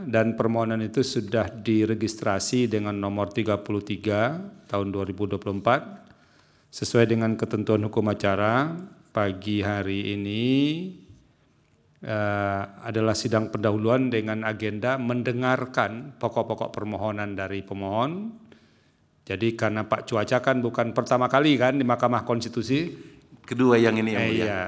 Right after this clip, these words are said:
Speaker 1: saya dulu pernah juga nama dengar nama Cuaca ini. Mudah-mudahan cuacanya lebih baik sekarang. Nah, tolong disampaikan pokok-pokok permohonan saja. Eh, bukan dibacakan permohonan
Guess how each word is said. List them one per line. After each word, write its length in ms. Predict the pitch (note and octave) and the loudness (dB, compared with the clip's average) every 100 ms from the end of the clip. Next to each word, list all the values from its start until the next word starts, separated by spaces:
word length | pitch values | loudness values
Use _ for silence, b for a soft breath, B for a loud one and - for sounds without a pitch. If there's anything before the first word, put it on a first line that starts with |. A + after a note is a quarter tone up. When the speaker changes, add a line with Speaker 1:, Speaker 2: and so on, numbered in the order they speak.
| F#2+ | -6
Speaker 1:
saya 240 | - B2 C3+ | 0 2 4
dulu 400 | C3+ C#3 A#2+ - | 6 6 4 2
pernah 240 | C#3 C3+ A2 | 2 4 2
juga 240 | A2+ C#3 | 2 4
nama 320 | B2 A#2+ A#2+ A#2 | 6 4 4 4
dengar 480 | G#2 A#2 A#2+ G#2+ - | 4 2 4 0 -2
nama 240 | A#2+ A#2 A#2 | 0 2 2
Cuaca 480 | A#2+ A2+ A2+ A2+ | 4 4 4 4
ini. 240 | A2+ G#2 - - - b b b b b - | 4 0 -6 -12 -18 b b b b b 0
Mudah-mudahan 400 | A#2+ A#2+ A#2+ C3 B2+ | 4 6 6 6 6
cuacanya 400 | A#2+ A#2+ A#2+ A#2+ | 4 4 4 4
lebih 160 | A#2 | 4
baik 240 | G#2+ A2 - | 4 2 0
sekarang. 400 | G#2+ G#2 G2 G#2 - b b b b b _ A#2+ | -2 -2 -4 -10 -16 b b b b b _ 2
Nah, 100 | A2+ | 4
tolong 320 | - C3+ D3+ | 8 8 8
disampaikan 720 | D#3 C#3+ B2 B2+ B2+ - D3 C3 | 6 4 6 4 4 4 2 4
pokok-pokok 720 | C#3+ C#3 D#3+ - C3+ D3 C3+ | 4 4 0 4 4 4 2
permohonan 560 | C3+ B2+ A#2+ C3 B2 | 2 4 4 4 4
saja. 560 | A#2 B2+ G#2+ G2+ G#2 C#3+ F#3+ G3 - - _ - _ _ _ G#2 | 2 0 2 0 0 -2 -6 -12 -20 -20 _ -20 _ _ _ -6
Eh, 200 | G2+ G2+ | -4 -4
bukan 240 | A2 A#2+ | 0 0
dibacakan 640 | A2 A2+ A#2 B2+ A#2+ B2 A#2+ | 2 0 2 4 4 2 0
permohonan 400 | A#2 A#2 A#2 | 2 2 4